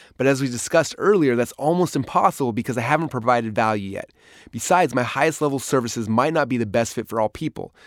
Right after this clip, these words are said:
So instead of trying to convince somebody to buy the most expensive offering right away, we build a funnel that will help us do two things.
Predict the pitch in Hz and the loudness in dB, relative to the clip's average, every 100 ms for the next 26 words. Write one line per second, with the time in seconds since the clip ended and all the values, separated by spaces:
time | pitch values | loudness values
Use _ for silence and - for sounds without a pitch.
0 | - - - 139 127 120 - 180 240 - | -20 -10 0 2 2 0 2 2 2 2
1 | 165 151 135 117 156 - 127 120 113 107 | 0 0 0 0 0 0 0 2 2 2
2 | 120 113 117 113 120 - - 143 131 120 | 2 4 0 0 -4 -4 0 0 2 2
3 | 120 - 110 104 101 131 143 120 117 - | 2 2 -2 0 2 2 4 2 -2 -12
4 | _ 127 120 143 139 - - 202 180 139 | _ -2 2 2 2 0 2 4 4 4
5 | 123 113 127 151 139 - 123 107 160 147 | 4 2 2 2 0 -2 -4 0 2 2
6 | 139 117 - | 2 -2 -4